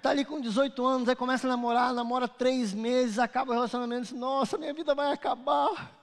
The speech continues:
Meu Deus." Não acaba, mano, vai dar tudo certo. Fica tranquilo, deixa eu te dar essa notícia. Não, a sua vida não vai acabar. Nós não estamos falando de um casamento, nós não estamos falando de uma família, nós estamos falando de um namoro.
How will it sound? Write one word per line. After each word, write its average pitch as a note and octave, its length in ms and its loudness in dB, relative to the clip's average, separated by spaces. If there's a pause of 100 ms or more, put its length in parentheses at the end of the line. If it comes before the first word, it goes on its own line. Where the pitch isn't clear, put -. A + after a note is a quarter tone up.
(160)
Meu G4 160 -6
Deus." G4+ 640 0 (800)
Não D4+ 140 -4
acaba, A#3+ 520 -2
mano, D#3 180 -8
vai G3+ 100 -2
dar A#3+ 120 -4
tudo C#4 180 -14
certo. A#3+ 420 -4 (840)
Fica C4 200 -6
tranquilo, B3+ 460 -2
deixa A3 200 0
eu B3 60 -8
te - 80 -8
dar G#3+ 180 2
essa A#3 140 -2
notícia. A3 420 -8
Não, A#3 440 -4
a F#3+ 80 -10
sua A3+ 180 -6
vida A3 220 -6
não A#3 280 0
vai G3 240 2
acabar. C3+ 440 -6 (580)
Nós A3 200 2
não C4+ 100 2
estamos C4+ 240 2
falando C4 280 2
de A#3 80 0
um A#3+ 60 0
casamento, F#3+ 800 0
nós - 340 -16
não G#3+ 60 -6
estamos C4 160 2
falando C4 140 0
de B3 40 -2
uma A#3+ 60 2
família, A3 240 -4
nós G3 80 -8
estamos E4 180 -10
falando A#4 200 -2
de - 0 -
um A4+ 200 0
namoro. G3+ 220 -10